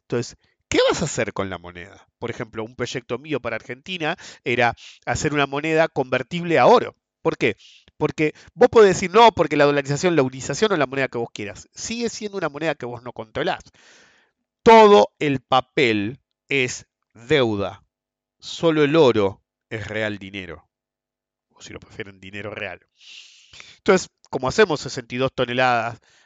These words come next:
eh, es-, extraemos más bien, sesenta y dos toneladas promedio anuales, aunque sea tenés algo, ya sé que sesenta y dos toneladas pueden no parecer mucho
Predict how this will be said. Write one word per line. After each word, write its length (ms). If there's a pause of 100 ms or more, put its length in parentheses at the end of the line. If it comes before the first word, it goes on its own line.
(100)
eh, 220
es-, 300
extraemos 560
más 100
bien, 220
sesenta 360
y 20
dos 100
toneladas 440
promedio 540
anuales, 540 (360)
aunque 240
sea 220
tenés 420
algo, 380
ya 160
sé 160
que 100
sesenta 360
y 40
dos 100
toneladas 420
pueden 260
no 100
parecer 380
mucho 400